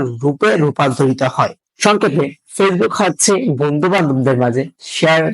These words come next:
বা হচ্ছে শেয়ারিং এর মাধ্যমে যে কাজটা হয়ে থাকে সেটাকেই একটা বলে Facebook-এর একটা উদাহরণ। যেমন এটাতে ছবি এবং হচ্ছে ভিডিও আপনার মা-, শেয়ারিং করতে পারে, প্লাস হচ্ছে আপনার মনের যে চাহিদাটা সেটা আপনি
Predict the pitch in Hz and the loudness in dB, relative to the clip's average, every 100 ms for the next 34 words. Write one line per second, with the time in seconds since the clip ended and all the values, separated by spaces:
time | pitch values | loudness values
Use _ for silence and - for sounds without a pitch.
0 | - 123 123 127 - 135 - 160 175 190 | -2 2 2 2 0 -4 0 2 2 2
1 | 180 135 117 120 131 131 139 135 - 139 | 2 0 0 0 0 0 -2 -2 -2 -2
2 | 139 143 151 - - - 427 214 220 202 | 0 -2 -4 -6 -8 -10 -6 -2 -2 -4
3 | - 160 139 127 131 139 - 214 185 - | -4 -4 -2 0 0 0 -4 -4 -2 -2
4 | - 131 - 131 120 123 117 110 113 - | -2 -2 0 0 2 0 0 0 -2 -6
5 | - - 143 247 190 131 170 190 202 185 | -18 -8 -2 0 0 -2 -2 0 0 -2
6 | - 202 190 220 - 165 156 165 160 180 | -2 -2 0 -2 0 0 0 -2 -2 -2
7 | 139 139 156 190 196 - - 131 139 143 | -2 -2 0 0 0 -2 -4 -2 0 0
8 | 127 143 135 - - 180 160 175 175 165 | -2 -4 -4 -4 -2 0 2 0 0 0
9 | 165 165 170 - - 175 180 156 - - | 2 2 0 -4 -2 0 2 0 -2 -2
10 | 135 - 147 190 208 165 151 185 202 160 | -2 0 -2 2 2 2 2 0 0 0
11 | 151 156 156 151 143 131 165 170 - 185 | 0 0 0 0 0 -2 -4 -6 -6 -2
12 | 196 196 | -2 0